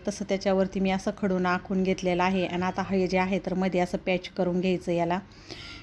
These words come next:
एकदम व्यवस्थित असे कॉर्नरवरती. आता हे जे आहे याचा मध्ये आणि खालच्या आपल्या डिझाईनचा मध्ये पण एकदम व्यवस्थित आला पाहिजे, मध्यवर्तीच मध्ये घ्यायचा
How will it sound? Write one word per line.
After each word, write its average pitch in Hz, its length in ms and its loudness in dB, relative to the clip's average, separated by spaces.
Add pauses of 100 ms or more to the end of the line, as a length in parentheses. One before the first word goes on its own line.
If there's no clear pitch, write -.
एकदम 214 300 4
व्यवस्थित 202 540 2
असे 202 180 2
कॉर्नरवरती. 190 800 2
आता 180 240 2
हे 196 140 0
जे 190 120 4
आहे 196 240 4
याचा 190 280 2
मध्ये 190 420 2
आणि 190 380 -4
खालच्या 185 320 2
आपल्या 185 240 0
डिझाईनचा 185 460 2
मध्ये 185 300 0
पण 185 180 0
एकदम 185 240 0
व्यवस्थित 185 520 -2
आला 180 220 2
पाहिजे, 185 420 0 (500)
मध्यवर्तीच 202 680 4
मध्ये 196 360 0
घ्यायचा 185 460 2